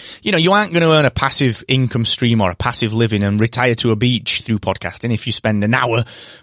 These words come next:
conducting templated interviews and automating every piece of marketing that you do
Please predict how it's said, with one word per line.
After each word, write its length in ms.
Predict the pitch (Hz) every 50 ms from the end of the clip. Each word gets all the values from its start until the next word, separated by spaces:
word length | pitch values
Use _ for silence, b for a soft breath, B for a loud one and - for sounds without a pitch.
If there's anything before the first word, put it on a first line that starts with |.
| B -
conducting 640 | - 143 131 127 135 139 - - - 131 127 120
templated 560 | 107 - - 147 139 - 135 135 131 123 - 117
interviews 480 | 127 127 117 113 110 113 113 110 104
and 100 | 101 95 - _ -
automating 580 | 131 151 165 - - 139 127 123 117 110 - 110
every 220 | 113 113 110 110
piece 260 | - 117 110 104 -
of 80 | 101 98
marketing 380 | 104 107 107 104 - - 104
that 100 | 98 -
you 60 | 95 95
do 260 | 117 131 104 107